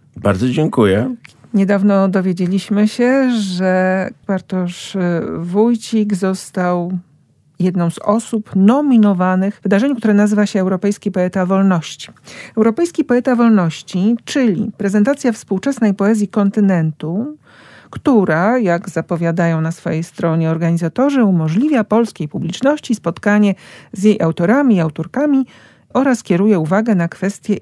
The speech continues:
Speaker 2: istotne dla kształtu i rozwoju poezji. Europejski Poeta Wolności to festiwal, nagroda i seria wydawnicza. To była dziewiąta edycja Nagrody Literackiej Miasta Gdańska,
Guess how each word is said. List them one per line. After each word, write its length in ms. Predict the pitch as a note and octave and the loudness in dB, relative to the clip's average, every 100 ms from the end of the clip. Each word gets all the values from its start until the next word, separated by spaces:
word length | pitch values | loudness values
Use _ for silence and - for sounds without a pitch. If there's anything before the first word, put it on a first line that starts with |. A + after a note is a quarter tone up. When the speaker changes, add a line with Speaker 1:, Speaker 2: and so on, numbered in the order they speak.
| - | -2
Speaker 2:
istotne 540 | A#3+ - C#4+ C#4+ D4+ | -4 -2 -6 -2 -2
dla 160 | G#3 F3 | -2 -4
kształtu 500 | - - D#4 C#4+ A#3 | -6 -4 -4 -2 -2
i 80 | F3+ | -2
rozwoju 520 | D#3+ E3+ F3 E3+ E3 | -4 -2 0 0 -2
poezji. 680 | - F3 D3 C#3 D3 - D#3+ E3 - - - - - - - - _ | -4 -6 -4 -6 -10 -6 -4 -4 -8 -20 -20 -20 -20 -20 -20 -20 _
Europejski 680 | A3 B3 A#3 B3 - - F#3+ | 2 2 2 0 -2 -4 0
Poeta 300 | G#3 F#3+ F3 | 0 0 0
Wolności 540 | F#3 G3+ D4+ C#4+ A3 | 2 2 2 -2 -2
to 160 | E3+ E3 | -2 -2
festiwal, 560 | G#3+ C4+ - A#3 A3 | -4 -4 0 2 2
nagroda 480 | F3+ E3 G3 G#3 G3 - | 2 0 0 0 0 -2
i 220 | B3+ D4+ D4+ | 0 0 -2
seria 640 | - - F#3 F3+ F3 E3+ E3+ C4 _ _ | -12 -2 0 0 0 -2 -2 -8 _ _
wydawnicza. 720 | E3 E3+ E3+ D#3+ D#3+ D3 - - - - - - - - | -6 -2 -2 -2 -4 -6 -12 -16 -20 -20 -20 -20 -12 -2
To 100 | A#3 | 2
była 180 | A#3+ | 2
dziewiąta 360 | G#3 A#3 A#3+ G#3+ | 4 4 4 2
edycja 600 | F3+ F#3 - - G#3 C#4+ | 2 0 -4 0 0 2
Nagrody 460 | B3 G3 F#3+ F3+ F3+ | 2 2 0 2 0
Literackiej 920 | F3+ F#3 F3 F3 - G3+ F3+ F3 F#3+ - - F3+ | 0 0 0 -2 -6 -2 0 0 -2 -6 -2 0
Miasta 960 | F3+ F3+ F3+ F3+ - - E3+ E3 E3 - | 2 2 0 -2 -8 -4 -2 -2 -4 -6
Gdańska, 800 | E3+ E3 D#3+ D3+ - F3+ C4+ | -4 -2 -2 -6 -2 0 0